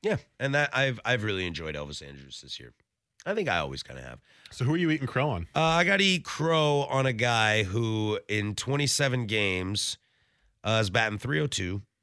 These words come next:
Speaker 1: on base three forty-one. At least the stats I'm looking at. They might not be updated from today. I don't know how he played today. Uh, the strikeout rate's a little high,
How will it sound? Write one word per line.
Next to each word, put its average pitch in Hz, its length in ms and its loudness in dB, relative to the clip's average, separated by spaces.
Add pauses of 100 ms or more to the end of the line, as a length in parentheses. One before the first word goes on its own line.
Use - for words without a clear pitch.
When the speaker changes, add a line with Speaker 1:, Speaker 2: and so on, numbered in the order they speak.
(120)
Speaker 1:
on 104 160 0
base 107 240 0
three 117 140 -4
forty-one. 90 500 -4 (600)
At 104 100 -2
least 104 180 -4
the 95 60 -10
stats 92 320 -4
I'm 90 140 -4
looking 85 200 -6
at. 80 100 -6
They 92 80 -6
might 101 160 0
not 95 100 0
be 92 100 -2
updated 87 440 -4
from 85 160 -10
today. 85 540 -2
I 80 100 0
don't 82 120 -4
know 80 120 -4
how 82 160 -4
he 80 60 -6
played 80 260 -10
today. 76 400 -6 (440)
Uh, 107 180 2
the 107 80 0
strikeout 143 420 2
rate's 127 240 0
a 120 40 -4
little 120 180 0
high, 110 340 2